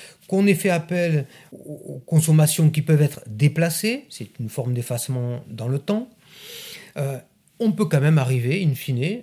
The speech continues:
à des situations critiques. Et là, il n'y a pas d'autre solution que de faire des délestages, là, des, des, des, des coupures à proprement parler.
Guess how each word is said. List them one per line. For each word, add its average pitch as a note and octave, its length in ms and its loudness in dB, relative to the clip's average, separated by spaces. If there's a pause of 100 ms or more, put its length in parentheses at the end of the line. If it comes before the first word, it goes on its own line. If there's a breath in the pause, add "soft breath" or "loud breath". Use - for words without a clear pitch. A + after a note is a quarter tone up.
à A#2 140 -10
des A2+ 80 -8
situations B2 480 -4
critiques. - 500 -6 (800 loud breath)
Et D3+ 120 2
là, B2 300 -4 (140)
il C3 80 -10
n'y A2 60 -8
a G2+ 60 -12
pas A#2 200 -8
d'autre D3 360 -4
solution A#2 680 -10 (400 soft breath)
que D3+ 400 0 (380 loud breath)
de B2 120 0
faire A#2+ 400 -2
des A#2+ 140 -4
délestages, B2+ 800 -2
là, G#2+ 100 -6
des, G2+ 200 -10 (160)
des, - 480 -14
des, G#2+ 180 -12
des G#2 80 -8
coupures D#3+ 560 2
à - 80 -14
proprement A2+ 400 -6
parler. A#2 480 -6